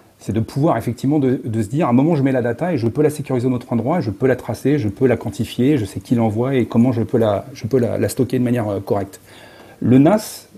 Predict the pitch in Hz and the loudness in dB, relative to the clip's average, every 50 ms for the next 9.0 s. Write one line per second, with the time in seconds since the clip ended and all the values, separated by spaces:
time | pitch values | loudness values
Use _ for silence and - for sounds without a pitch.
0 | - - - - - - - - 113 101 101 110 104 104 107 104 - 123 131 120 | -20 -16 -16 -16 -16 -12 -8 -6 -6 -4 -4 -2 -2 -2 -4 -2 0 0 0 0
1 | - - 131 120 117 127 123 123 - 180 202 208 190 147 113 107 101 101 104 101 | 0 0 0 0 2 0 0 0 0 -2 0 2 2 2 2 0 0 -2 -2 -2
2 | - - 113 - - - 143 139 123 - 131 127 - 117 104 120 123 117 113 - | -2 -4 -4 -2 -2 -2 -2 -2 -2 -6 -10 -8 -8 -6 -4 -2 -2 -2 -2 -4
3 | 113 - - 113 98 - 123 110 110 113 117 117 151 - - 147 - - - - | -8 -6 -6 -6 -4 -2 -2 -2 -2 -2 -2 -2 -2 -2 -2 -4 -6 -10 -16 -20
4 | - - - - - - - 151 147 151 139 135 139 135 131 131 135 113 123 165 | -20 -20 -20 -18 -16 0 4 4 6 6 4 2 2 2 2 2 0 0 0 0
5 | 202 196 - - 147 143 - 208 170 - - 156 151 135 - - - 160 139 127 | 0 0 0 0 -2 0 -2 -4 -4 0 2 2 2 2 0 -2 -2 -2 -2 0
6 | 113 123 117 117 131 113 107 110 104 - - 156 143 - 143 131 123 - - 131 | 0 0 0 0 0 -2 -6 -6 -6 -4 -4 -4 -2 0 -2 -2 -2 -2 -2 -2
7 | 113 98 101 104 101 110 104 - - _ - 131 123 160 151 127 113 120 113 - | -2 -2 -4 -4 -4 -4 -6 -8 -12 _ -8 -4 -4 -2 -2 0 0 -2 -2 -2
8 | - 160 143 - - - 143 123 123 139 131 131 127 123 123 120 117 - 131 | -6 -8 -8 -6 -4 -4 -2 0 0 2 2 2 2 0 -2 -4 -4 -8 -10